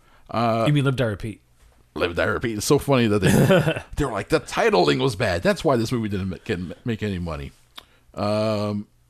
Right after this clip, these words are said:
Speaker 1: Enola Holmes two.
Speaker 2: Okay.
Speaker 1: Coming to Netflix.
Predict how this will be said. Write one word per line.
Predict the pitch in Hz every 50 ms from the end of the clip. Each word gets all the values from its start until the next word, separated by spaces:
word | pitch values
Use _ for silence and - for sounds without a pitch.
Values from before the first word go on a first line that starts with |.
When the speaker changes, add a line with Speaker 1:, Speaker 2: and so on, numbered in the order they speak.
| _ _ -
Speaker 1:
Enola | 139 151 160 175 196 202 196 185 151
Holmes | - - 185 233 240 226 196 175 175 190 220 226 - - - - - - _ _ _ _ _ _ _ _ _ _ _ _ _ _ - -
two. | - - - - - - _ _ _ _ _ _ _ _ _ _ _ _ _ _ _ _ _ -
Speaker 2:
Okay. | - 147 139 - 160 160 165 185
Speaker 1:
Coming | 175 117 110 131 143 151
to | 170 185
Netflix. | 165 - 214 185 - - - - -